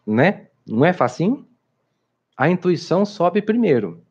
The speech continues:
Eu sinto o negócio, eu sinto mau caráter na pessoa, eu quero esgoelar. Sinto.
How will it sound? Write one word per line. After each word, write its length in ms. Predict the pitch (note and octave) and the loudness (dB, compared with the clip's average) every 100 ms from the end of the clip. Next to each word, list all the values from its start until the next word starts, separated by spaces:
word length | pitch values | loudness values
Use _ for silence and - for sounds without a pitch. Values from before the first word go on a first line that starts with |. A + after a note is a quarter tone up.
| _ _ _ _ - | _ _ _ _ 0
Eu 140 | C3+ | 0
sinto 420 | D3+ - E3+ G3+ | 0 -2 0 2
o 40 | G3+ | 2
negócio, 720 | G3 C3+ B2 G2+ - - - | 2 4 2 2 -4 -20 -8
eu 140 | B2 C3+ | -2 -2
sinto 360 | - F#3 F#3 | -2 -6 -2
mau 200 | D3+ C3+ | 0 0
caráter 580 | C3 B2 G#2 G2 F#2+ G2+ | 0 -2 0 -2 -4 -6
na 100 | G2 | -6
pessoa, 440 | G2+ F#2+ - G2 F2+ | -4 -6 -4 -2 -2
eu 60 | |
quero 260 | - A2 C#3 | 0 2 2
esgoelar. 520 | A#2+ C#3+ G#2+ - - _ _ _ _ _ _ _ _ | 4 2 2 -2 -10 _ _ _ _ _ _ _ _
Sinto. 600 | - - D3 A2+ - D#2 | -14 2 2 2 -4 -14